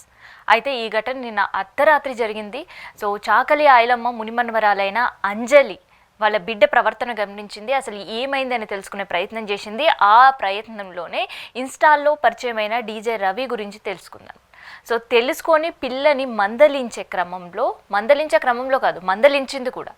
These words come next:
ఈ ఏజ్ చదువుకునే ఏజ్, ఇట్లాంటి పనులు చెయ్యొద్దు అని ఎన్నోసార్లు చెప్పుకొని వచ్చింది.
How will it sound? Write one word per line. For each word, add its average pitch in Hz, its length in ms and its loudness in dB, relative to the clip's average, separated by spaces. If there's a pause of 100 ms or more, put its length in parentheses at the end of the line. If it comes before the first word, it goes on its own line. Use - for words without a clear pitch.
(140)
ఈ - 20 -6 (200)
ఏజ్ 277 240 0
చదువుకునే 240 460 -2 (100)
ఏజ్, 208 160 -2 (320)
ఇట్లాంటి 233 300 2 (100)
పనులు 254 280 0
చెయ్యొద్దు 214 420 -2 (440)
అని 262 160 0 (160)
ఎన్నోసార్లు 262 500 2
చెప్పుకొని 226 380 -8
వచ్చింది. 185 360 -18